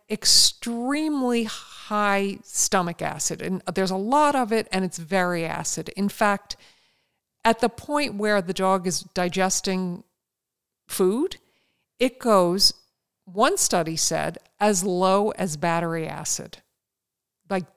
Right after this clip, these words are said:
that's how acidic they are. That's why they can eat carrion. They, they eat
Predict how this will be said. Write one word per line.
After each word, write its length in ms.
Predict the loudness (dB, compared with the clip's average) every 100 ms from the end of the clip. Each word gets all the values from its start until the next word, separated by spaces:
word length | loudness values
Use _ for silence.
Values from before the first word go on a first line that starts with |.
| _
that's 360 | -2 0 -2 -2
how 240 | 0 0
acidic 500 | 2 0 0 0 -2 -4
they 120 | -2
are. 80 | 0
That's 240 | 0 0
why 140 | -2
they 120 | -2 -4
can 240 | -4 -6
eat 360 | -8 -10 -14 -14
carrion. 720 | -4 0 2 2 0 -2 -2
They, 180 | -4
they 160 | -4 -4
eat 300 | -4 -8